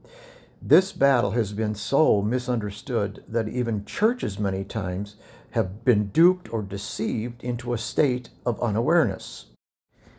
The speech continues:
God gives us the freedom to make choices. In Deuteronomy thirty, verse nineteen, God says, "Today I have given you the choice between life and death, between blessings and curses.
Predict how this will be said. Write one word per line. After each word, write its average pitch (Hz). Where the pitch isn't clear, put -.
God 165
gives 123
us 104
the 113
freedom 123
to 117
make 101
choices. -
In 123
Deuteronomy 143
thirty, 143
verse 113
nineteen, 113
God 101
says, 98
"Today 131
I 123
have 120
given 113
you 123
the 131
choice -
between 107
life 85
and 110
death, -
between 113
blessings 101
and 117
curses. 123